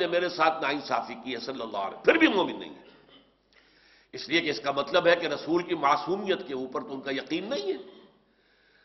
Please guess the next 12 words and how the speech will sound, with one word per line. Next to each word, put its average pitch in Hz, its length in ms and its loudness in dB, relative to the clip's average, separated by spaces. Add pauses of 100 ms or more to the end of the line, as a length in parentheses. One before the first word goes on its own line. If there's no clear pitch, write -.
(240)
رسول 175 420 4
کے 208 120 4
معصوم 180 460 6
ہونے 180 220 4
پر 165 180 2
ان 139 120 -4
کا 151 100 2
ایمان 180 380 6
نہیں 320 200 0
ہے، 370 100 -2 (280)
پھر 120 100 -6
ایمان 143 240 4